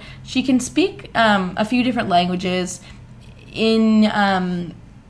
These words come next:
in Vienna, actually, they speak kind of a weird combination of German and French because technically French at this point is, like, the court language.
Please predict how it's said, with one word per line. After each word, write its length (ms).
in 200
Vienna, 280
actually, 400
they 140
speak 520
kind 220
of 80
a 60
weird 420
combination 880
of 460
German 500
and 280
French 480
because 540
technically 500
French 440
at 120
this 180
point 320
is, 120
like, 200
the 60
court 380
language. 580